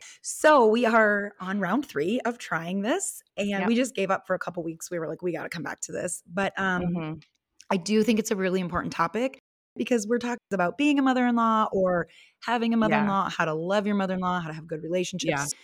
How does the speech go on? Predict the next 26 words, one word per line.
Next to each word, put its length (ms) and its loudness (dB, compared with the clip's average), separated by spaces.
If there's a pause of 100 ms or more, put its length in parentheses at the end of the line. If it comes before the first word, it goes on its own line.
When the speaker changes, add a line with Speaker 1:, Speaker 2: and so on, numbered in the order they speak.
(400)
Speaker 1:
Melissa 340 2
and 100 2
I 120 2
are 80 2
in 100 0
that 180 -4
stage 480 0
where 180 2
we 340 -2 (120)
obviously 440 0
have 120 -2
had 400 0
mother-in-laws, 600 0 (920)
but 460 2
Speaker 2:
Mm-hmm. 220 -4
Speaker 1:
our 100 -4
mothers-in-law, 1040 -2
I 80 -8
think 180 -12
is 80 -12
the 80 -14
technical 360 -12
way 80 -4
to 80 -12
say 180 -6
it. 100 -10